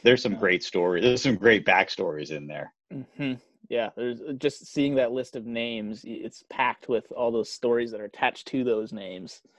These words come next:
Speaker 2: Um, and even though, you know, God, as we saw in the story of, of Noah, he, God knew and knows that humans would just always be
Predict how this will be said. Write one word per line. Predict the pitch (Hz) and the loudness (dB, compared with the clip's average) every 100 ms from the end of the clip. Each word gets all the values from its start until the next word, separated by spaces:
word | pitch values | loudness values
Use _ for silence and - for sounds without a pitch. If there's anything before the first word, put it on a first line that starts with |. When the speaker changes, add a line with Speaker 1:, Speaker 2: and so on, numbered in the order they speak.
| _ - _ _ - | _ -20 _ _ -14
Speaker 2:
Um, | 107 95 - - _ _ | -10 -10 -12 -16 _ _
and | 123 123 120 | -4 -2 -2
even | 196 190 165 | 0 4 8
though, | 147 147 143 - - | 10 12 10 6 -4
you | 143 | 0
know, | 123 | 2
God, | 113 139 143 139 131 147 | 2 4 6 4 -2 -2
as | 139 135 | 0 2
we | 139 | 0
saw | 127 175 156 | 2 4 4
in | |
the | 135 | 2
story | - 147 135 | 2 4 4
of, | 117 | 2
of | - 117 | -4 -8
Noah, | 113 120 123 110 107 | 0 2 4 4 2
he, | 131 127 127 - - | 0 -2 -2 -6 -2
God | 135 135 | 0 0
knew | 123 131 131 127 123 123 - _ _ - | -2 -2 0 0 -2 -4 -10 _ _ -16
and | 117 117 | -12 -6
knows | 127 117 117 | -4 -4 -6
that | 87 | -8
humans | 135 127 113 110 | -8 -6 -10 -10
would | 123 107 | -10 -10
just | 113 - | -14 -8
always | 131 127 117 | -6 -6 -8
be | 117 107 | -12 -12